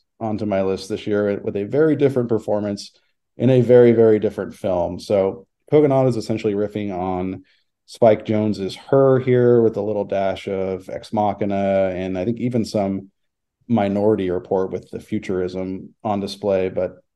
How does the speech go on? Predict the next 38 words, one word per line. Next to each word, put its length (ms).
it 40
has 140
a 40
sci-fi 420
premise 520
and 100
it 180
kind 140
of 200
really 260
gently 760
provokes 560
some 120
very 180
fascinating 560
questions 400
on 160
humanity 720
and 640
specifically 720
memory. 800
So 280
Farrell 420
plays 560
a 80
father 540
in 100
a 60
near 320
future 680
setting 600
who, 380
along 220
with 80
his 100
daughter 240
and 120
wife, 380